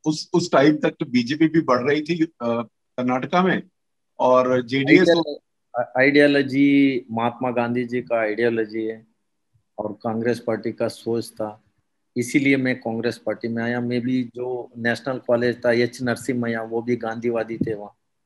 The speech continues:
Speaker 1: आपने जो काम किया, इससे कुछ प्रतिष्ठा बढ़ेगी पार्टी के दोबारा से?
Speaker 2: नहीं, मैं ये, अ, देखिए, इसमें हमने ज्यादा ध्यान नहीं देते हैं।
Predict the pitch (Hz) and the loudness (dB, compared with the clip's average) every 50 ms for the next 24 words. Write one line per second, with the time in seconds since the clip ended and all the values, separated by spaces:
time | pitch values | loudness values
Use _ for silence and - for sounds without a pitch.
0 | _ _ _ - 143 143 156 - - 226 226 214 233 214 214 202 160 156 175 190 | _ _ _ 4 6 6 6 6 6 4 6 6 6 4 6 6 6 6 6 2
1 | - 175 170 151 139 131 151 190 220 233 _ _ _ _ _ _ _ - 156 143 | -2 0 2 4 4 4 4 2 0 -6 _ _ _ _ _ _ _ -12 -12 -10
2 | - - 190 185 190 208 190 202 - - 151 123 151 151 147 - 190 190 185 190 | 0 2 2 4 4 2 0 0 -2 -6 -6 -4 -4 -6 -2 2 4 4 4 4
3 | 139 139 147 175 190 185 175 214 214 208 - - 147 151 147 - 185 180 - 185 | 2 4 4 4 4 2 2 0 0 2 4 4 4 4 2 -2 -6 -4 -4 -4
4 | 170 156 147 131 131 135 156 160 151 - 170 175 170 170 180 _ _ _ _ _ | -4 -2 2 4 4 6 6 4 2 2 -2 -2 -2 -2 -4 _ _ _ _ _
5 | _ _ _ _ _ _ _ _ _ _ _ _ _ _ _ _ _ _ _ _ | _ _ _ _ _ _ _ _ _ _ _ _ _ _ _ _ _ _ _ _
6 | _ _ _ _ _ _ _ _ _ - 151 156 170 185 185 185 196 196 190 190 | _ _ _ _ _ _ _ _ _ -12 -8 -4 -2 -2 0 0 2 2 2 4
7 | 190 185 175 - - 143 147 151 147 147 131 131 151 151 202 196 185 160 151 151 | 4 4 2 2 2 2 4 4 4 2 2 0 0 4 6 6 8 8 8 6
8 | 156 151 - - - 190 202 196 196 190 190 185 190 190 160 160 165 165 160 180 | 4 2 -2 -6 -2 0 2 4 4 4 4 4 2 2 4 4 4 6 6 6
9 | 180 175 175 170 165 160 151 123 117 135 139 147 160 165 156 156 156 156 139 135 | 6 8 8 6 6 6 4 2 4 4 4 6 4 4 4 4 2 2 0 -2
10 | 123 107 - 110 107 101 | -4 -4 -4 -6 -8 -8